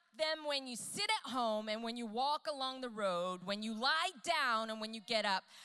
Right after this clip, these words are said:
Tie them as symbols on your hands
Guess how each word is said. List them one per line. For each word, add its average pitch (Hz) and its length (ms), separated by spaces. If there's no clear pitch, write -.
Tie 415 640
them 285 360
as 285 220
symbols 320 800
on 277 280
your 254 340
hands 226 1080